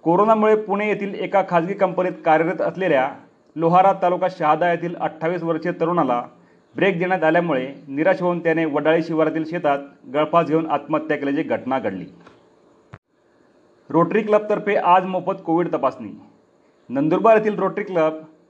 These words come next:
अग्रवाल समाज आणि नंदुरबार जिल्हा परिषद आरोग्य विभाग यांच्या संयुक्त विद्यमाने दिनांक अकरा सप्टेंबर रोजी मोफत कोविड तपासणी शिबिराचे आयोजन करण्यात आले आहे. या शिबिराचा लाभ घेण्याचे आवाहन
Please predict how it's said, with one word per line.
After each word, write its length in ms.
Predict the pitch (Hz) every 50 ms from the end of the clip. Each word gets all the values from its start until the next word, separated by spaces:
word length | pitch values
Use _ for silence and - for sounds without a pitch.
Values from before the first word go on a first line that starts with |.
| _ _ _
अग्रवाल 420 | 156 151 185 202 208 208 202 190
समाज 340 | 202 190 175 160 151 156 156 - - - _ _ _ _ _
आणि 180 | - 165 185 196
नंदुरबार 480 | 190 180 180 180 180 185 185 202 190 165
जिल्हा 260 | 165 175 170 190 185
परिषद 280 | 175 175 165 180 180
आरोग्य 320 | - 156 151 160 165 165 170
विभाग 240 | 156 147 139 143 143 139 - - - _ _ _ _ _ _
यांच्या 280 | 131 151 160 165 175 170
संयुक्त 360 | 175 175 185 202 202 208 -
विद्यमाने 500 | 175 170 160 160 180 175 160 127 117 113 113 - - - - _ _ _ _ _ _
दिनांक 400 | 139 135 170 190 208 208 196 180
अकरा 380 | 202 - - 160 - - 196 190
सप्टेंबर 500 | 190 180 170 - - 175 175 165 165 180
रोजी 440 | 196 165 139 131 135 147 160 - - _ _ _ _ _ _ _
मोफत 320 | 156 170 175 175 202 208 208 208
कोविड 280 | 185 180 185 190 175 180
तपासणी 440 | 180 - 170 165 160 170 170 170 165
शिबिराचे 440 | 170 160 147 151 156 147 147 156 160
आयोजन 400 | 143 143 139 143 151 147 156 -
करण्यात 300 | 135 123 127 127 110 113
आले 140 | 110 110
आहे. 220 | 104 92 87 87 - - - _ _ _ _ _ _ _ _ _ -
या 100 | 160 180
शिबिराचा 420 | 175 - 175 160 185 185 175 185
लाभ 280 | 170 165 165 175 165 151
घेण्याचे 260 | 165 170 165 170 170
आवाहन 400 | 165 165 156 156 156 160 175